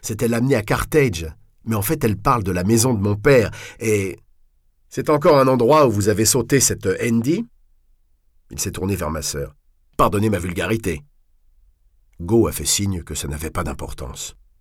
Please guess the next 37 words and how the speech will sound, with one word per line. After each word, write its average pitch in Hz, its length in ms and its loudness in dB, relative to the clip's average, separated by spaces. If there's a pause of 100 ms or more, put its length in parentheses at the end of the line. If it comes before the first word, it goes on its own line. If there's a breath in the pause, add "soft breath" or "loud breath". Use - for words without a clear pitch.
(540)
Tanner 156 280 2
a 127 80 0
repris. 95 440 -6 (880)
Donc, 185 420 2
Nick, 104 340 -6 (480 soft breath)
il 151 180 -2
y 151 80 6
a 135 120 4
une 101 160 -2
petite 117 300 -6
culotte 175 260 0
compromettante 165 720 4
à 175 60 6
votre 175 280 2
bureau, 139 460 2
où 90 100 -10
vous 85 200 -8
avez 110 180 0
sauté 151 420 2
Andy. 82 340 -2 (420 loud breath)
Et 143 200 0
il 123 80 -2
y 135 80 4
a 123 80 6
le 98 80 -2
sac 92 280 0
d'Amy, 165 640 0
également 107 520 2
compromettant, 127 800 -2
à 104 80 -2 (100)
Hannibal, 135 640 2
où 123 80 -8
vous 117 180 -4
avez 147 280 4
encore 180 560 2
sauté 190 420 0
Andy. 143 400 0